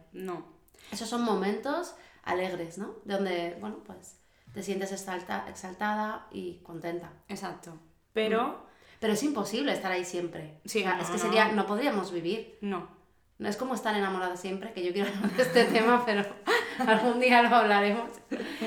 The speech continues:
Speaker 2: Pero que no se puede mantener hormonalmente, o sea, tú no puedes seguir una vida así, yo pienso,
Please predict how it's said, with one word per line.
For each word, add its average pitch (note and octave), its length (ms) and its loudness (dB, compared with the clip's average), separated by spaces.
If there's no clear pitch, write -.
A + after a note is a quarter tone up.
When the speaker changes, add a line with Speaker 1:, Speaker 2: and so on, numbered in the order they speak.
Speaker 2:
Pero A3+ 220 4
que G#3+ 80 2
no A3 160 2
se B3+ 140 2
puede A#3+ 340 2
mantener G3+ 600 2
hormonalmente, G3+ 800 0
o G#3+ 60 -2
sea, G#3 160 -6
tú G#3 80 -2
no A3 100 2
puedes A3+ 200 -2
seguir F#3+ 500 -8
una F#3+ 160 -2
vida F3+ 240 0
así, G3 300 -8
yo G#3 120 -8
pienso, F#3 380 -8